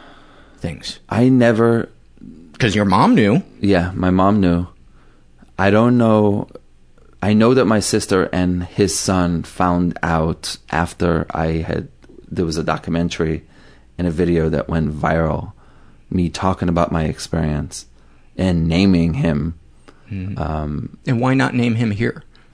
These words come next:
Speaker 2: I, I don't know. I, I haven't even
Speaker 1: I'm not pressing you to do
Speaker 2: Yeah,
Speaker 1: it.
Speaker 2: I
Speaker 1: I just want you to know if
Speaker 2: I
Speaker 1: you
Speaker 2: found myself not saying it,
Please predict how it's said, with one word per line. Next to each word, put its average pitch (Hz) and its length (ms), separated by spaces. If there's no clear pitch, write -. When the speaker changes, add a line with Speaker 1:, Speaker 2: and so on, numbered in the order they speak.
Speaker 2:
I, 73 200
I 95 120
don't 98 140
know. 90 260
I, 92 280
I 90 80
haven't 90 200
even 82 380
Speaker 1:
I'm 147 100
not - 300
pressing 160 340
you 104 120
to 117 80
do 110 120
Speaker 2:
Yeah, 113 140
Speaker 1:
it. 104 100
Speaker 2:
I 135 60
Speaker 1:
I 131 40
just 127 200
want 127 200
you 131 80
to 113 80
know 113 260
if 107 180
Speaker 2:
I 110 60
Speaker 1:
you 117 80
Speaker 2:
found 113 180
myself 101 380
not 98 340
saying 101 240
it, 87 120